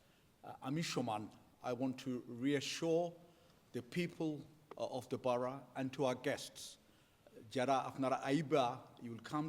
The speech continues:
to the borough on the night, uh, of the twentieth to commemorate and pay homage to those who gave their lives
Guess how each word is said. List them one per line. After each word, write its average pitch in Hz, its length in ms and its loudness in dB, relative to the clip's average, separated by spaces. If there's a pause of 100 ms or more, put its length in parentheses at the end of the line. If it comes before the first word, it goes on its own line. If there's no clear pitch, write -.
to - 120 -16
the 131 140 2
borough 120 360 2
on 117 140 -6
the 113 80 -4 (120)
night, 131 200 -6 (460)
uh, 117 400 -4
of 120 120 -4
the 117 140 -12
twentieth 107 460 -8 (500)
to 123 60 -6 (140)
commemorate 139 760 2 (100)
and 110 100 -10 (280)
pay 131 140 2 (480)
homage 143 480 2 (440)
to 127 60 -6 (160)
those 135 280 4 (200)
who 117 100 -6 (120)
gave 117 200 0
their 113 160 -2 (140)
lives 127 280 0